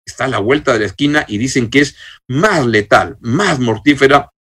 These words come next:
que las dos anteriores. Y las dos anteriores nos han dejado ya casi doscientos mil muertos. Hay que apurarnos con la vacuna. Por tanto, es bien importante ver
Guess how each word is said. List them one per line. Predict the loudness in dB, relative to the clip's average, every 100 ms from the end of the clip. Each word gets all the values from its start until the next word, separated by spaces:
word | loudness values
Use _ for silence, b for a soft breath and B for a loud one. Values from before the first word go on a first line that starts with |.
| 0
que | 0 2
las | 0 0
dos | 2 2
anteriores. | 0 0 0 0 -2 -10 -6
Y | -2
las |
dos | 0
anteriores | 2 2 2 2
nos | 2
han | 2
dejado | 0 2 4 4
ya | 2 2
casi | 0 0
doscientos | 0 0 2 2 2 2
mil | 2 2
muertos. | 2 0 -2 -16 B B B B 2
Hay | 2
que | 2
apurarnos | 2 4 4 4 2
con |
la | 2
vacuna. | 2 0 -4 -4 -6
Por | 0
tanto, | 2 4 0 -2 _ -2
es | 0
bien | 2
importante | 0 -2 0 2 2
ver | 2 0